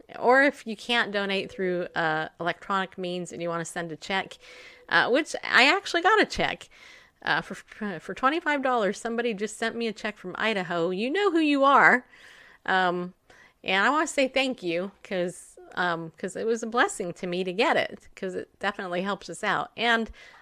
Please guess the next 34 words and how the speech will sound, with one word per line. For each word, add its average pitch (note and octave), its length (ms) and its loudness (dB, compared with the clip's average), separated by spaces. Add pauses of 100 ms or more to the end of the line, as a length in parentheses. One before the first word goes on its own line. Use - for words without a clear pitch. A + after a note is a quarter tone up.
(100)
I G3 100 6
didn't A#3 320 2
know G#3+ 140 2
you A#3+ 180 0
were A#3+ 160 4
listening, G#3+ 600 2
so G#3 400 2
thank A#3 280 0
you C4+ 100 0
for C#4 120 0
doing E4+ 280 4
that. D#3 320 6 (360)
Um, F#3+ 300 8
but G3+ 180 4
yeah, C4+ 160 6
you A3 140 2
can G#3+ 120 -6
also A3 380 0
send G3+ 240 -6
it F#3 120 -4
to G#3+ 100 -4
our G3 100 0
P A3 180 -4
O G#3+ 80 0
box, E3+ 400 -4
which F3 220 -8
is, E3 360 -8
you F3+ 140 -6
know, E3+ 160 -2
on E3 180 0
our D#3+ 140 0
website D3+ 440 -6
as - 180 -12
well. D#3 200 -6